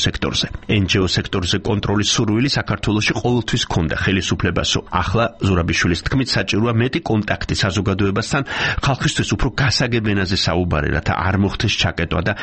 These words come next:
ელიტისტურ ჯგუფად ქცევა. მეტი გახსნილობა, რაც აუცილებლად გაზრდის არასამთავრობო სექტორის გავლენას საზოგადოებაზე. მით უმეტეს, თუ კი ეს სექტორი ეგეც წოდებული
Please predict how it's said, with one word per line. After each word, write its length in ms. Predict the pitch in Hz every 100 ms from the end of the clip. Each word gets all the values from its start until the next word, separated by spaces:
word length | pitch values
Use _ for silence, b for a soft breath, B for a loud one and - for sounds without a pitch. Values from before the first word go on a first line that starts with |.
| B B 120
ელიტისტურ 540 | 117 131 - - - 92 87
ჯგუფად 300 | 117 - 101 -
ქცევა. 300 | - 90 - B B B
მეტი 180 | 101 92 87
გახსნილობა, 600 | 85 - 117 92 80 80 B B -
რაც 100 | 92 - 104
აუცილებლად 540 | 123 - 160 151 160
გაზრდის 560 | - 95 - 85 95 104 -
არასამთავრობო 800 | 95 120 - 117 110 101 95 117
სექტორის 460 | 107 - 76 87 -
გავლენას 440 | 87 78 69 82 -
საზოგადოებაზე. 760 | 85 85 87 71 69 78 - - -
მით 160 | 113 -
უმეტეს, 300 | 82 80 82 -
თუ 80 | -
კი 80 | 78 69
ეს 100 | -
სექტორი 380 | 113 - 104 90 - B B
ეგეც 180 | 107 131 139
წოდებული 320 | 135 131